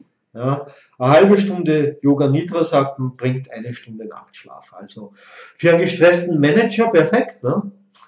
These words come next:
<laughs> Ist aber so. Also so kann man den Verstand dann als Verbündeten gewinnen, so würde ich es empfehlen.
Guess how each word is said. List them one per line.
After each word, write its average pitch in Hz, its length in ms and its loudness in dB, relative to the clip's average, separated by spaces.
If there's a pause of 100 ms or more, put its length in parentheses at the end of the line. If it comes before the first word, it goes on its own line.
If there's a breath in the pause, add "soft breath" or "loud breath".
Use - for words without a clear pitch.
<laughs> - 360 0 (2000 loud breath)
Ist 247 180 -4
aber 185 200 2
so. - 280 -10 (1400)
Also 135 160 0
so 170 260 2
kann 185 200 2
man 175 100 0
den 160 140 -4
Verstand 151 520 0
dann 151 240 -2
als 135 260 -2
Verbündeten - 720 0
gewinnen, 143 520 -6
so 147 200 -6
würde 143 160 0
ich 143 60 -8
es 135 100 -10
empfehlen. 143 680 -2